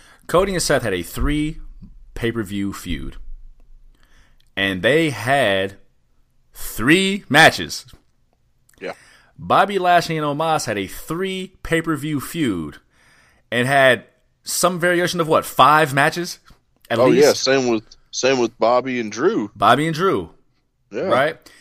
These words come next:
Speaker 1: It's not the
Speaker 2: I mean,
Speaker 1: length
Speaker 2: they were
Speaker 1: of the
Speaker 2: fighting
Speaker 1: feud.
Speaker 2: every, they were fighting every Monday.
Speaker 1: Bruh. You know what I'm saying?
Speaker 2: Every single Monday. And
Speaker 1: And
Speaker 2: then
Speaker 1: it
Speaker 2: go on to have a match at the pay-per-view.
Speaker 1: At the pay-per-view, exactly. It ain't the length of the feud, it's the beats within the storytelling, right?
Speaker 2: Yeah.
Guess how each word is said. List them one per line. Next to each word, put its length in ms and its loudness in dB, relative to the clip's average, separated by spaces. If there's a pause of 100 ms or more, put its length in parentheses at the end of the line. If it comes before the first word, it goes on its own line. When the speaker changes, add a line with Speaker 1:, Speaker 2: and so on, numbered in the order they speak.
(180)
Speaker 1:
It's 120 -6
not 180 0
the 40 -6
Speaker 2:
I 40 -2
mean, 80 4
Speaker 1:
length 20 4
Speaker 2:
they 60 6
were 60 2
Speaker 1:
of 60 -2
the 40 -2
Speaker 2:
fighting 220 2
Speaker 1:
feud. 80 0
Speaker 2:
every, 260 -2
they 120 0
were 120 2
fighting 340 -2
every 360 -4
Monday. 520 0 (380)
Speaker 1:
Bruh. 340 -2 (460)
You 80 -10
know 60 -6
what 20 -6
I'm 60 -8
saying? 300 -8 (360)
Speaker 2:
Every 360 -2
single 220 -8
Monday. 380 -2
And 100 -4
Speaker 1:
And 120 2
Speaker 2:
then 80 0
Speaker 1:
it 40 -6
Speaker 2:
go 180 4
on 120 0
to 100 -2
have 160 2
a 60 -6
match 240 0
at 60 -14
the 60 -12
pay-per-view. 440 -6
Speaker 1:
At 120 -6
the 80 -6
pay-per-view, 440 -4
exactly. 580 -6
It 80 -4
ain't 140 -6
the 80 -2
length 180 -6
of 80 -6
the 80 -6
feud, 340 -8
it's 220 -8
the 140 -8
beats 360 -6
within 320 -8
the 60 -10
storytelling, 640 -12 (540)
right? 240 -2
Speaker 2:
Yeah. 140 -8